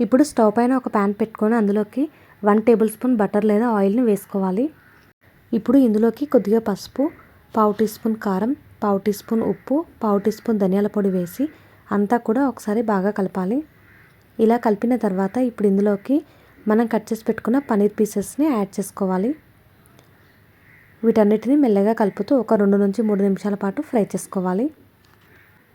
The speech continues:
పన్నీరు ఫ్రై అయిన తర్వాత ఒక ప్లేట్లోకి తీసుకోవాలి. ఇప్పుడు ఇదే ప్యాన్లోకి ఆయిల్ లేకపోతే కనుక వన్ టీ స్పూన్ ఆయిల్ వేసుకొని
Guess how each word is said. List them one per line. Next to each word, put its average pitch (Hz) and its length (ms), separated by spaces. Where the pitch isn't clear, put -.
పన్నీరు 240 300
ఫ్రై 214 220
అయిన 233 140
తర్వాత 196 340
ఒక - 140
ప్లేట్లోకి 214 500
తీసుకోవాలి. 196 560
ఇప్పుడు 240 300
ఇదే 226 220
ప్యాన్లోకి 208 480
ఆయిల్ 214 220
లేకపోతే 208 440
కనుక 190 220
వన్ 202 180
టీ 202 120
స్పూన్ 226 300
ఆయిల్ 196 220
వేసుకొని 190 420